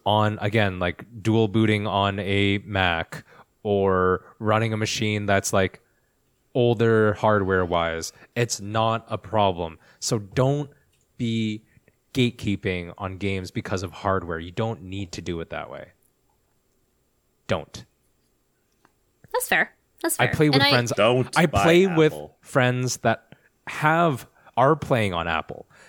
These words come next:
Speaker 1: and they do dual boot, and we
Speaker 2: Which is
Speaker 1: play
Speaker 2: impressive.
Speaker 1: Steam games together. Okay, we play Phasmo
Speaker 2: Most people don't
Speaker 1: together.
Speaker 2: go through the effort of dual booting.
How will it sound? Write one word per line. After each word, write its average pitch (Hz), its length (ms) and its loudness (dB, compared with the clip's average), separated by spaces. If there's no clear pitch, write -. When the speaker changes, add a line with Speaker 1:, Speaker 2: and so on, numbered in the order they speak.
Speaker 1:
and 113 220 0
they 110 140 2
do 117 640 2
dual 92 280 -2
boot, 78 360 -10
and 107 340 -2
we 208 100 2
Speaker 2:
Which 233 100 2
is 233 140 2
Speaker 1:
play 127 160 4
Speaker 2:
impressive. 180 180 2
Speaker 1:
Steam 127 280 2
games 107 300 0
together. 78 420 -4
Okay, 90 280 0
we 110 160 2
play 131 200 2
Phasmo 113 320 2
Speaker 2:
Most 139 160 0
people 214 260 -2
don't 190 180 0
Speaker 1:
together. 180 260 0
Speaker 2:
go 185 120 2
through 185 180 -4
the 170 100 -2
effort 165 320 -4
of 160 120 -10
dual 160 180 -2
booting. 156 360 -6